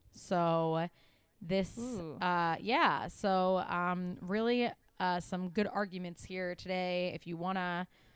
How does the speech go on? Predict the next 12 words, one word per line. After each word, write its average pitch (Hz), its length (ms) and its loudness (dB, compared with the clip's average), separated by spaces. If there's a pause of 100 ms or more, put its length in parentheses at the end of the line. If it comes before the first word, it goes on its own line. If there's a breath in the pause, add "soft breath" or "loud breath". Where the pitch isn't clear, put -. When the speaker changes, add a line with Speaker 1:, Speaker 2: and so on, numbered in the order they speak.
(300 soft breath)
Speaker 1:
learn 247 460 4
how 233 140 4
to 220 80 2
make 214 180 0
an 214 60 0
argument 190 480 0
for 180 140 -4
why 175 260 2
your 202 180 2
company 185 480 -2
should 165 240 -4
treat 254 460 -4